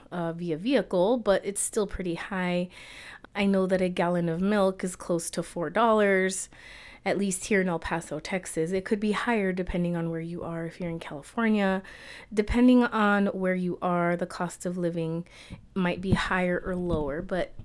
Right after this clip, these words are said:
typically in El Paso, Texas, um, what I hear is that the cost of living is lower, but then also wages are lower, right? So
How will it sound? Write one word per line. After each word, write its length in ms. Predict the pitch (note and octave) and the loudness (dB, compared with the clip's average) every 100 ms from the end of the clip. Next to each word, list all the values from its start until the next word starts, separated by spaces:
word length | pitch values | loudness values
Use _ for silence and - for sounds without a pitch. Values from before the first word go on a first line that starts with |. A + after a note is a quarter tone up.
| - - | -14 -12
typically 560 | - D4+ E4+ C#4+ C4 | -10 -8 -6 -4 -4
in 120 | G#3 G#3 | -4 -6
El 120 | G3 | -8
Paso, 420 | - F#3+ - F#3+ | -8 -10 -10 -12
Texas, 640 | F#3 F3+ - - F3 F3 - | -10 -12 -10 -6 -6 -6 -10
um, 280 | F3 F3 E3+ | -6 -6 -6
what 180 | F#3 F3+ | -4 -2
I 160 | F3 F3+ | -2 -4
hear 420 | F#3 F3+ E3+ E3+ | -6 -8 -6 -6
is 240 | - F3 | -8 -10
that 480 | F3 D#3+ D#3+ D#3+ - - - - - - | -10 -10 -10 -12 -16 -20 -20 -20 -20 -14
the 80 | - | -12
cost 360 | G3 F#3+ F3+ - | -10 -10 -10 -10
of 140 | F#3 | -8
living 280 | G3+ A3 A3 | -6 -4 -4
is 140 | G#3+ | -4
lower, 340 | G#3+ F#3+ F#3+ F#3+ | -2 -2 -2 -4
but 200 | G3 G3 | -6 -6
then 140 | G#3 | -4
also 300 | G#3+ A3 A#3+ | -4 -6 -6
wages 440 | A3+ C4+ E4 A3 F3+ | -4 -4 -4 -6 -6
are 100 | E3+ | -8
lower, 360 | D#3 D3 E3 G3 | -8 -10 -12 -12
right? 320 | F3+ F3 - - | -6 -6 -6 -10
So 360 | - F3 E3 | -6 -4 -6